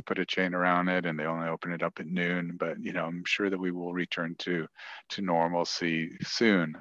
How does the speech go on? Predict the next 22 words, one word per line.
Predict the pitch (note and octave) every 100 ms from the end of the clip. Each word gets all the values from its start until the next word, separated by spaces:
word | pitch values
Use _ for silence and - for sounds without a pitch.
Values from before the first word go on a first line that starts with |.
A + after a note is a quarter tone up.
| -
Um, | F#2 D#2+ D#2 D#2+ - _ - - - - _
but | G#2+
if | A2 A2+
you |
don't | B2+ D3 - -
build | G#2+ G#2+ A#2+ A2 G#2 - - _ _ _ _
in | - G#2+ G#2 G2+
the | F2
ability | E2 E2 F2+ F2+ E2
for | -
these | D#2+ D#2+ -
places | F2 E2 - F2 -
to | - E2+ -
be | F#2 F#2+ G2+ E2 _ _ _ _ _ _ _
part | - D#2+
of | -
the | -
city, | - D#2+ C#2+ C#2+
to | -
be | D#2 F2 F#2
at | F2 -
grade, | D2+ D2 C#2+